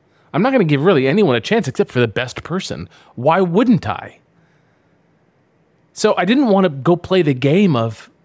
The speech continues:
polish up my resume and go submit it and go through the front door, right? I just, I just knew I couldn't do it. I,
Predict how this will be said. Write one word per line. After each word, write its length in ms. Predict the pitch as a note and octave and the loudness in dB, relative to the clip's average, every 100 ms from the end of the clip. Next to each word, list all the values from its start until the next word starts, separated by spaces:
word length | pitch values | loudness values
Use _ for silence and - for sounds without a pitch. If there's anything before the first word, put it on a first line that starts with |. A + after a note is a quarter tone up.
| _ C#3 C3+ - _ _ _ | _ -16 -16 -18 _ _ _
polish 380 | - D#3 F#3 F3 | -6 -2 0 2
up 100 | E3+ | 2
my 120 | C3+ | 0
resume 400 | B2 F3 E3+ B2+ | 0 0 0 -2
and 80 | A#2+ | 0
go 100 | D3 | -2
submit 360 | C3 C#3 C3 E3 | -2 -2 0 0
it 120 | C#3+ | 0
and 80 | B2+ | 0
go 160 | C#3 | 0
through 200 | B2+ C3+ | 0 0
the 100 | B2 | -2
front 400 | - - D3+ C3+ | -2 -4 -4 -4
door, 420 | C3 D#3 A2+ - - _ _ _ _ _ - | -6 -4 -4 -8 -18 _ _ _ _ _ -14
right? 180 | C3 C#3 | -8 -6
I 60 | |
just, 220 | B2+ C3+ - A2+ - _ - | -6 -8 -12 -20 -20 _ -10
I 60 | |
just 180 | D3 D#3 | -4 0
knew 220 | D3 E3+ | 2 2
I 80 | E3 | 2
couldn't 300 | D#3+ F#3 E3 | 0 0 0
do 180 | C3 A#3+ | 0 -2
it. 140 | - | -4
I, 360 | - - D3+ F3+ | -10 -16 -14 -14